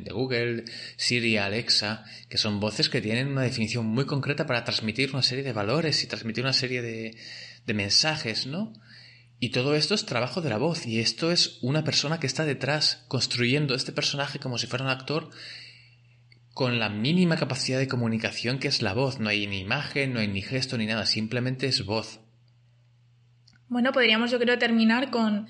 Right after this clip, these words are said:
Speaker 2: "No te fijes en su cara", ¿no? Escúchale.
Speaker 1: Exacto.
Speaker 2: La mascarilla no es un inconveniente.
Speaker 1: Para conocer a alguien, cierra los ojos y abre las orejas, que vivimos en un mundo demasiado visual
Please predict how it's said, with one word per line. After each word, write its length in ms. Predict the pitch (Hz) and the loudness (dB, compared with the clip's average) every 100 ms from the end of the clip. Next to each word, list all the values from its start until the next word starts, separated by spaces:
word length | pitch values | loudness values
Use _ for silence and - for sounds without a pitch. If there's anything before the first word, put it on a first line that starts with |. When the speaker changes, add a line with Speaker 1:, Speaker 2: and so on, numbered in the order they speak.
| - - - | -12 -18 -2
Speaker 2:
"No 140 | 247 | 2
te 100 | 240 | 2
fijes 300 | 233 240 233 226 | 2 0 2 4
en 80 | |
su 120 | 220 214 | 4 2
cara", 260 | 233 220 | 2 2
¿no? 240 | 214 285 - | -2 -4 -10
Escúchale. 640 | - - 370 - 220 214 - 262 - - - | -6 0 0 0 -2 -4 -4 -2 -2 -4 -4
Speaker 1:
Exacto. 440 | - - 104 - 233 | -2 0 0 0 2
Speaker 2:
La 60 | |
mascarilla 440 | 240 233 247 254 302 | 2 0 0 2 2
no 140 | 269 | 2
es 100 | 294 | 2
un 120 | 285 269 | 2 2
inconveniente. 640 | 254 240 240 220 196 - - - - | 2 0 0 -2 -4 -8 -12 -12 -6
Speaker 1:
Para 160 | 302 107 | -2 0
conocer 340 | 113 117 131 127 | 2 2 2 4
a 80 | 131 | 4
alguien, 320 | 135 147 - | 2 -2 -6
cierra 320 | - 135 123 | -2 2 4
los 160 | 117 131 | 2 2
ojos 300 | 139 135 127 | 2 2 2
y 60 | |
abre 160 | 107 104 | 2 2
las 180 | 98 - | 0 -2
orejas, 380 | 85 - 87 254 | -8 -6 -2 0
que 80 | 110 | 2
vivimos 260 | 101 110 117 | 2 4 2
en 60 | 110 | 2
un 80 | |
mundo 180 | 110 110 | 2 2
demasiado 340 | 101 95 117 101 | 2 2 0 0
visual 480 | 95 - 101 147 | 0 0 0 -2